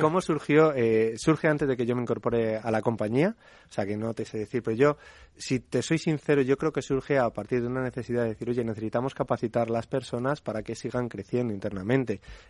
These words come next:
En relación con la retención del talento, yo creo que capacitar las personas es algo muy relevante. Entonces ahí, bueno, pues, eh, puedo intuir que esta fue la motivación para que surgiese. Y realmente, eh, bueno, pues esta universidad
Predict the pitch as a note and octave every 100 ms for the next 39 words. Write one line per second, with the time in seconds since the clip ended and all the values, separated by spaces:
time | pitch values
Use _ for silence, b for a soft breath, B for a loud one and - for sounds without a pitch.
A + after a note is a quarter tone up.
0 | - A2+ G#2 G#2+ G#2+ B2 B2 B2+ C3 B2+
1 | A#2+ A#2+ A2+ A2 A#2+ A#2 A2+ A2+ A#2+ A#2
2 | A2+ A#2 A2+ A#2 G#2 G#2 G#2+ A#2 A#2 A2+
3 | - A#2 G#2+ A2+ G#2+ A2 A#2+ A2 F#2 F#2
4 | F#2 F2 - B B - G#2+ A#2+ A2 A#2
5 | A#2+ G#2+ G#2 - F#2+ G2+ F#2 - - C3
6 | C#3 C3+ A#2 B2 C#3 E3+ B B - A2+
7 | A#2 - A#2 A2 G#2 G#2+ G2+ F#2 - A2+
8 | A2+ A2 A#2 G#2+ C3 - D3+ B B B
9 | B B2 C#3 D3 D#3+ D#3 D#3+ E3 B2 A2
10 | A#2+ A#2 A2 A#2+ D3 C#3+ C#3 B2+ B2+ B2
11 | A#2 -